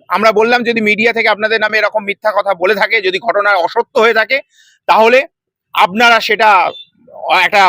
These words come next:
উম, প্রেস কনফারেন্স করুন, বাইরে এসে সেটা বলুন, প্রকাশ্যে সেটা জানান মানুষকে। মানুষ সেটা জানলে আপনাদের কোম্পানির ইমেজ ভালো হবে। আদতে বোঝাই যাচ্ছে কোম্পানি বাঙালি বিদ্বেষে আপদমস্তক ওপর থেকে নিচ,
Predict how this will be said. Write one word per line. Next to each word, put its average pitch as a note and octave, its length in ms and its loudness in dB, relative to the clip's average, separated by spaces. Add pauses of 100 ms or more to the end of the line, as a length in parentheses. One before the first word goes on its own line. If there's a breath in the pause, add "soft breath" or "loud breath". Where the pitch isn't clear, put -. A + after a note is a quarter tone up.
উম, C#3+ 260 -2 (140)
প্রেস F#3+ 240 -2
কনফারেন্স A#3 420 0
করুন, C4 280 0
বাইরে F#3 260 4
এসে F#3+ 200 0
সেটা G#3+ 220 0
বলুন, G3+ 300 0 (420)
প্রকাশ্যে A#3+ 380 0
সেটা A3 220 2
জানান G3 280 2
মানুষকে। B3 380 -2
মানুষ A3 300 2
সেটা G#3+ 180 0
জানলে G3+ 320 -2
আপনাদের G3+ 360 0
কোম্পানির G3+ 440 0
ইমেজ G3 200 -2
ভালো F#3 240 -2
হবে। A3 180 -2 (500)
আদতে D4 380 2
বোঝাই A#3 300 2
যাচ্ছে D4+ 240 -2
কোম্পানি A#3+ 500 0
বাঙালি G3 400 -2
বিদ্বেষে G#3 380 -4
আপদমস্তক G3+ 580 -2
ওপর G#3+ 220 0
থেকে G#3+ 240 -4
নিচ, G3+ 280 -2